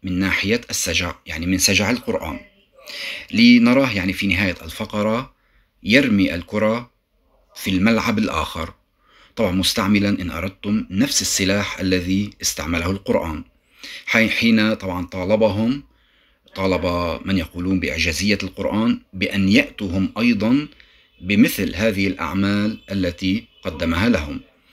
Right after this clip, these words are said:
وما قصده الرازي هنا، يعني إذا شرحنا الأمر أكثر،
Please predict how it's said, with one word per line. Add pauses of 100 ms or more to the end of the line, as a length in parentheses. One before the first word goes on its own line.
(360)
وما
قصده
الرازي
هنا، (200)
يعني
إذا
شرحنا
الأمر
أكثر،